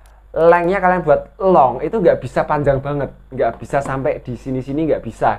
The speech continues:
gitu. Nah, masalahnya kayak gitu repotnya. Nah, harusnya kayak gini.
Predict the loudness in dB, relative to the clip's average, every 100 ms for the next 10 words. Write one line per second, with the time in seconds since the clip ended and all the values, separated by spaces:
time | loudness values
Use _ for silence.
0 | -6 -8 -6 -4 -4 -4 -6 -2 -2 -2
1 | -4 -4 -4 -4 -4 -6 -6 -14 -14 -20
2 | -20 -20 _ -20 -20 -20 -18 -12 -10 -6
3 | -4 -2 0 0 0 2 2 2